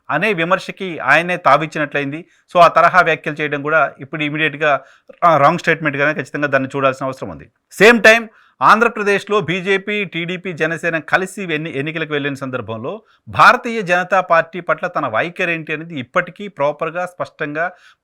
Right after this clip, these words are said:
మ్, వైఎస్ఆర్ కాంగ్రెస్ పార్టీ చెప్పలేకపోతుంది. Even ఎన్నికల ప్రచార సభల్లో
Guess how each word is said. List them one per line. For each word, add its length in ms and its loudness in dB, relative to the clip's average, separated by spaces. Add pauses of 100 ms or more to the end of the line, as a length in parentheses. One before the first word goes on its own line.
(160)
మ్, 260 -8
వైఎస్ఆర్ 320 2
కాంగ్రెస్ 300 -2
పార్టీ 240 -2
చెప్పలేకపోతుంది. 680 -6 (100)
Even 200 -4
ఎన్నికల 300 -2
ప్రచార 340 0
సభల్లో 360 -4